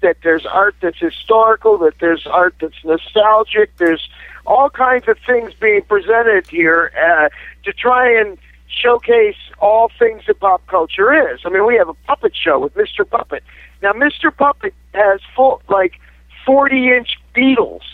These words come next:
the band, and he's got po-, Teenage Mutant Ninja Turtles, and he's got Mister Spock and stuff like that. And they're just, he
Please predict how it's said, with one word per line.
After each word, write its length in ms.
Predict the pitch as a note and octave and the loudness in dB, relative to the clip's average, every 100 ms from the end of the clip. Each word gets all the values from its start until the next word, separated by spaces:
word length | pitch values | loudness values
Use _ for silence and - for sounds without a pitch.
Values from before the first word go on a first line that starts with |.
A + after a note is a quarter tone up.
| - | -6
the 120 | F3+ | -4
band, 600 | - A3+ A3+ F3+ C#3+ C#3 - _ _ | 0 2 2 2 -2 -6 -16 _ _
and 140 | F#3 | 0
he's 160 | G3+ F#3+ | 0 0
got 240 | G3+ G#3+ - - | 0 0 -2 -6
po-, 240 | F#3+ F#3 - - | -2 -2 -6 -12
Teenage 400 | B3+ B3 A#3 - | -2 2 0 -2
Mutant 280 | A#3 G#3 G#3 | -6 -6 -2
Ninja 320 | A3+ A3 G#3+ | -2 -2 -6
Turtles, 460 | - A3+ G#3+ E3 D#3 | 0 2 2 2 0
and 120 | F3 E3+ | 0 -2
he's 160 | E3 | -2
got 340 | - G3+ F#3 - _ _ _ _ | 0 2 2 -2 _ _ _ _
Mister 500 | F#3+ G#3 A3 - G#3+ | -8 -2 -2 -4 -8
Spock 520 | - - A3+ A3+ D3+ - | -8 -6 -2 0 0 -4
and 120 | D#3+ | -12
stuff 300 | - A3 G3 | -6 -2 0
like 160 | G3+ G3 | 0 0
that. 220 | G#3+ F#3+ | 0 -2
And 80 | D3+ | 0
they're 120 | D#3 | -2
just, 380 | - A#3 G#3+ D#3+ - - - - | -2 0 0 0 -8 -20 -20 -18
he 260 | G3 G#3 | -12 -12